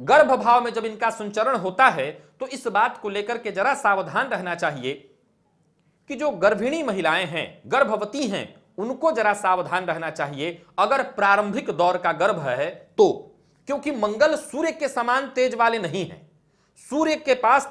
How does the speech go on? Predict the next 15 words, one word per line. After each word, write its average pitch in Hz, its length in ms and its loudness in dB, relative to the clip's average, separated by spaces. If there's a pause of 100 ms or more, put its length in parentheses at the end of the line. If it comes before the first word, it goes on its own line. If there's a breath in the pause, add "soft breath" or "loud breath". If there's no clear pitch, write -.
(120)
तेज 233 400 0
जलाने 190 440 2
की 262 140 -14
क्षमता 269 420 0
ज्यादा 185 320 2
है, 110 180 -4 (340 soft breath)
परंतु 208 480 0
फिर 339 140 0
भी 151 360 -8 (280)
मंगल 147 380 -2
की 254 140 -10
बात 208 260 2
कर 175 100 -4
ली 143 120 -8
जाए 127 260 -2